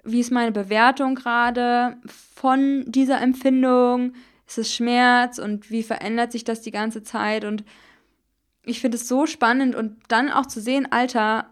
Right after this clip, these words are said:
meine Haut regeneriert sich, ja, und da auch mit verschiedenen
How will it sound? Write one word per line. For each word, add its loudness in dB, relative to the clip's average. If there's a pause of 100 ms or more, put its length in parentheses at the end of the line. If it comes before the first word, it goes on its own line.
meine -4
Haut 2
regeneriert -2
sich, -4 (680)
ja, 6
und 0
da 4
auch 0
mit -4
verschiedenen -2